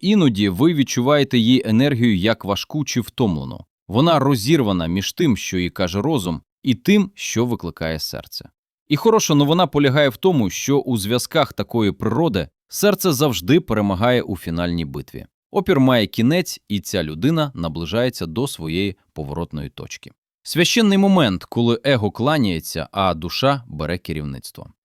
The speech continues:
Ви вже пройшли свою власну трансформацію. Вам довелося навчитися любити себе, щоб ви більше не благали. Тепер ця людина повинна навчитися бути сміливою, щоб більше не втікати.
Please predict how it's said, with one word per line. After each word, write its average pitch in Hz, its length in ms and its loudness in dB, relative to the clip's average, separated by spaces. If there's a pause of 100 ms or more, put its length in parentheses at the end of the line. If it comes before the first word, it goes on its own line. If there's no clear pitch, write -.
(200)
Ви 175 140 4
вже 175 220 2
пройшли 175 460 2
свою 113 400 2
власну 107 420 0
трансформацію. 98 840 -6 (180)
Вам 156 300 2
довелося 135 440 2
навчитися 120 580 0
любити 110 400 0
себе, 117 420 0 (140)
щоб 110 240 -2
ви 104 120 0
більше 90 580 -2
не 92 220 -4
благали. 78 500 -8 (1700)
Тепер 220 260 0
ця 175 180 0
людина 151 380 4
повинна 143 420 2
навчитися 131 580 0
бути 127 280 0
сміливою, 110 640 2
щоб - 280 -6
більше 120 480 0 (140)
не 90 240 -6
втікати. - 580 -12